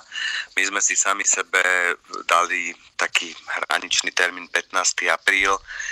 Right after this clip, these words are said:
a aj keď si myslím, že vláda nepríde s tým, že presne povie, kedy zhruba bude možné organizovať kultúrne akcie,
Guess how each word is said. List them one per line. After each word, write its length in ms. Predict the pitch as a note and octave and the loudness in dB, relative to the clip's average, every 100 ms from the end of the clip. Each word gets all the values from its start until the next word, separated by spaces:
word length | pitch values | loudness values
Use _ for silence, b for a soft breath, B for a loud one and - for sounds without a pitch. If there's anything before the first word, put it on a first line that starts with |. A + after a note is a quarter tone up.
| B B B B - | B B B B 0
a 320 | F2 F2 F2 F2 | 4 4 4 2
aj 80 | G2 | 0
keď 160 | - - | 0 -2
si 100 | G2 | 0
myslím, 240 | F#2+ - F#2+ | 2 0 0
že 80 | |
vláda 320 | F#2 F#2 F#2 F#2 | 2 4 4 2
nepríde 480 | F#2+ - G2+ F2+ | -2 -2 -4 2
s 160 | E2+ - | 2 2
tým, 160 | F#2+ F2+ | -2 -4
že 160 | F2+ | -2
presne 480 | - F#2 - F#2+ F2 | 2 6 6 4 -2
povie, 400 | F#2 F2 F#2 F2 - | -2 2 2 2 0
kedy 320 | F#2+ F#2 F2+ | 0 0 -2
zhruba 480 | E2+ F2 E2+ F2+ F2 - _ F#2+ | -4 -4 -2 2 2 2 _ -6
bude 220 | F#2 F2+ | 0 0
možné 280 | F2 F2+ F#2 | 2 2 4
organizovať 680 | F2 F2+ G2 G2 G2 G2 F#2+ | 4 4 0 2 4 4 2
kultúrne 420 | - F#2+ G2 F#2+ | -4 -4 -2 2
akcie, 540 | F#2 F#2 - - F#2 | 2 2 2 4 6